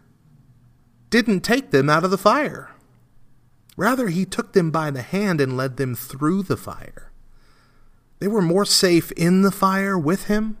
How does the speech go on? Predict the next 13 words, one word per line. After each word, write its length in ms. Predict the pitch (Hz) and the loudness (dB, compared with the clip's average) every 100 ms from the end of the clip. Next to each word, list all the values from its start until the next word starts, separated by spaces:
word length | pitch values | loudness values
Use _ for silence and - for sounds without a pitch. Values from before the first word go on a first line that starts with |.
| - - - _ _ 120 | -16 -20 -20 _ _ 0
than 160 | 147 | 2
they 100 | 160 | 2
were 320 | 151 151 151 | 2 2 2
out 240 | - 131 151 | 2 0 0
of 80 | 120 | -2
the 80 | |
fire 560 | 107 110 98 92 92 98 - | -6 -6 -4 -6 -10 -12 -10
without 420 | 107 110 104 101 | -8 -4 -2 -2
him. 160 | 92 - - _ _ _ _ _ _ _ | -4 -16 -20 _ _ _ _ _ _ _
And 140 | - 92 | -14 -10
so 240 | - 110 | -6 -4
are 100 | 101 | -4
you. 300 | 95 98 95 | -6 -8 -10